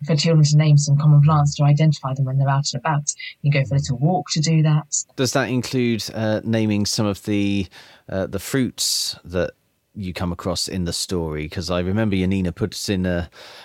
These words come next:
Speaker 2: uh, quite, quite an exotic range of fruit. I know we've, the pomegranate's got to be in there, and that's not a very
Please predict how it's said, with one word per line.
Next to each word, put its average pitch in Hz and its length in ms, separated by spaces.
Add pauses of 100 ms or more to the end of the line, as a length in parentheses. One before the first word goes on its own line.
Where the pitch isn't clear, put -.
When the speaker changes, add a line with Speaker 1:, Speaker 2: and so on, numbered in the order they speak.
(100)
Speaker 2:
uh, 90 260
quite, 113 300
quite 120 180
an 101 60
exotic 95 440
range 95 320
of 87 160 (220)
fruit. 98 400
I 92 60
know 104 140
we've, 95 160 (100)
the 95 200
pomegranate's 92 640
got 110 220
to 104 80
be 82 160
in 78 100
there, 73 220
and 85 80
that's 120 160
not 117 160 (160)
a 101 120
very 92 340